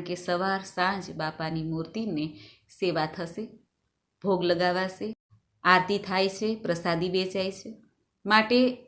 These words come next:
જે સમય હોય એ પ્રમાણે સંકલ્પ લેવો જોઈએ. જો આપણા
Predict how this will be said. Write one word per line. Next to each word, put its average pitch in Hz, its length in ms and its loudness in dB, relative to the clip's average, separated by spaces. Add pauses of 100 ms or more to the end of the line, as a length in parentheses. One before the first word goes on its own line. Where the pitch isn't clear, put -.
(160)
જે 233 160 4
સમય 247 440 4
હોય 170 180 0 (140)
એ 190 40 0 (100)
પ્રમાણે 175 460 -2 (140)
સંકલ્પ 175 420 -2 (100)
લેવો 196 180 0 (100)
જોઈએ. 220 340 -6 (1120)
જો 214 120 2
આપણા 214 300 6